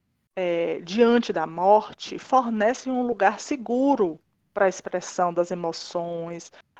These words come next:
dores, né, da perda, porque é, é o momento de expressão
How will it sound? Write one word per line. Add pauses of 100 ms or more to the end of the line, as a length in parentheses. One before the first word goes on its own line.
dores,
né,
da
perda, (280)
porque (360)
é,
é
o
momento
de
expressão